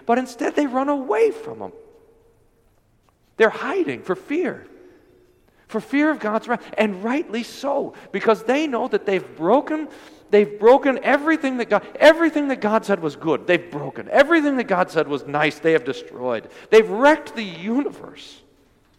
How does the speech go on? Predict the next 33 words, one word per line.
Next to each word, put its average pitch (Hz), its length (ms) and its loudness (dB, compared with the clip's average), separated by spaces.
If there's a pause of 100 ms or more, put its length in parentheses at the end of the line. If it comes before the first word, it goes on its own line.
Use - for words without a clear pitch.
(220)
And 202 180 2
they 202 120 6
rightly 196 580 2
know 135 180 0
that 131 160 -6
they 127 140 2
deserve 98 420 -8
God's - 320 -18
wrath. 92 380 -8 (240)
And 190 120 0
so 220 140 0
they 185 140 6
hear 262 320 -4
the 294 100 -2
preaching 233 540 -10 (240)
of 196 100 4
the 180 80 -4
footsteps 226 720 -8 (180)
of 190 140 2
the 180 100 0
Lord 208 380 2
in 185 140 -4
the 170 60 -4
s-, - 160 -12 (300)
in 170 120 -6
the 156 80 -8
cool 269 420 0
of 175 120 -8
the 175 80 -4
day, 170 300 0 (280)
and 165 160 -8
they 160 140 -4
run. 131 640 -6